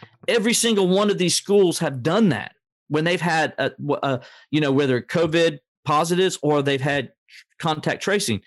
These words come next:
Speaker 2: How hard would it have been for Florida State to do that and to say, "Hey, guys, we can't play this week"?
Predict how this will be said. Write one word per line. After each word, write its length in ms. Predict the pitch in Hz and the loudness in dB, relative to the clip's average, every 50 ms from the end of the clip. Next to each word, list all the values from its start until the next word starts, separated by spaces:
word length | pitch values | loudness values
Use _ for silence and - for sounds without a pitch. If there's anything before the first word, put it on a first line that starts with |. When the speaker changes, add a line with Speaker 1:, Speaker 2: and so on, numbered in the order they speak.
| _ _ _ _ _ _ _ _ _ _ _ _ _ _ _ _ _ _ _ _ _ | _ _ _ _ _ _ _ _ _ _ _ _ _ _ _ _ _ _ _ _ _
Speaker 2:
How 160 | - 214 220 214 | -4 -2 -2 0
hard 240 | 202 240 233 226 | 2 2 2 2
would 80 | 214 233 | 2 2
it 20 | |
have 80 | 220 196 | 2 2
been 100 | 226 202 | 0 0
for 100 | 170 180 | -2 -2
Florida 260 | - 196 220 214 190 | -2 0 2 2 2
State 220 | - 233 208 185 156 | 0 0 -2 -2 -2
to 60 | 151 | -2
do 200 | 143 180 202 180 | -2 0 0 0
that 240 | 127 - - - _ - | 0 -2 -6 -8 _ -2
and 120 | 156 170 | 0 0
to 60 | 170 | 0
say, 160 | 143 - 170 156 | 2 0 0 0
"Hey, 120 | 170 170 | 0 0
guys, 280 | 156 180 165 160 147 147 | 0 0 -2 0 0 0
we 120 | 170 175 | -2 -2
can't 280 | - - 175 156 - - | -2 -4 -6 -6 -6 -4
play 220 | - 160 156 160 | -4 -2 0 0
this 220 | 147 139 - - | 0 0 -2 0
week"? 260 | 135 131 117 - - | -2 -2 -2 -2 -6